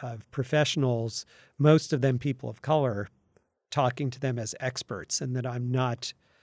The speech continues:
just, uh, the, the mouthpiece for hip hop. I don't want to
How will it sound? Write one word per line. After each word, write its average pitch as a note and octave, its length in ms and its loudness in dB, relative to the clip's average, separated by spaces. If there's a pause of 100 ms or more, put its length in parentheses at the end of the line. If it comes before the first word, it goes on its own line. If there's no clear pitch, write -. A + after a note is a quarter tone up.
(280)
just, C#3 460 0 (120)
uh, B2+ 420 -4 (360)
the, B2+ 300 0
the C#3 80 2
mouthpiece B2+ 760 0
for B2 500 -2
hip - 280 -4
hop. - 240 -10
I A#2 80 -10
don't A#2+ 260 -4
want A#2 260 -8
to G2+ 380 -6